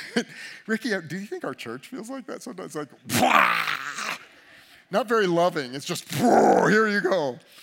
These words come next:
Sometimes I think, uh, maybe a husband can think that's what he's supposed to do with his wife, is just overwhelm her with information. And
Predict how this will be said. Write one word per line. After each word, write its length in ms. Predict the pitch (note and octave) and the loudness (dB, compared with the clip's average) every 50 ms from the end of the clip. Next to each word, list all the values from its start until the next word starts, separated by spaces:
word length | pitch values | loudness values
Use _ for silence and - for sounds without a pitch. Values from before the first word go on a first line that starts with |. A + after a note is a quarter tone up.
| - - - - - - - | -20 -20 -20 -20 -20 -14 -8
Sometimes 380 | - - A#3 A#3 A3+ G#3 F3+ G3 | -4 -4 -4 -2 -4 -4 -4 -4
I 60 | F3+ | -6
think, 200 | - G#3+ G#3+ D#3 - | -8 -10 -12 -12 -16
uh, 180 | C3+ - E3 D#3+ F3 | -18 -16 -16 -12 -10
maybe 180 | F3+ F#3+ F#3 | -8 -8 -6
a 60 | F3 D#3+ | -6 -6
husband 420 | F3 F#3 F#3 F3 E3+ F#3 F#3 - | -6 -6 -8 -8 -12 -16 -16 -14
can 140 | F#3+ F3+ E3+ | -14 -14 -12
think 240 | - F#3+ F#3+ - - | -12 -12 -10 -6 -6
that's 180 | F3+ F#3 - | -6 -6 -6
what 100 | F3+ F#3+ | -8 -10
he's 100 | G3 E3+ | -10 -10
supposed 240 | - - G3+ F#3+ - | -10 -10 -12 -12 -12
to 60 | E3+ | -12
do 80 | F3+ G3+ | -12 -10
with 140 | G3 F#3 F#3 | -10 -10 -10
his 140 | F3+ E3+ | -10 -10
wife, 320 | F#3+ G3 G3 F#3 F3 - E3+ | -6 -6 -6 -6 -6 -8 -12
is 80 | D#3+ | -14
just 280 | C#3+ G3 F3 - - F3+ | -14 -14 -14 -14 -10 -8
overwhelm 680 | F#3 G3 E3 F#3 F3+ F3 D3+ F3+ F#3+ G3 G3+ G3+ F#3+ D#3 | -8 -8 -6 -6 -8 -8 -6 -2 -2 0 -2 -2 -6 -8
her 120 | F#3+ G3 | -10 -8
with 200 | F#3 F#3 E3+ E3+ | -8 -8 -8 -8
information. 680 | F#3+ F#3 - F#3 F#3 F3+ F#3 F#3+ F#3+ - - G3 F#3 F3+ | -10 -10 -10 -12 -12 -10 -10 -10 -10 -12 -16 -16 -16 -16
And 120 | F3 F3 | -16 -18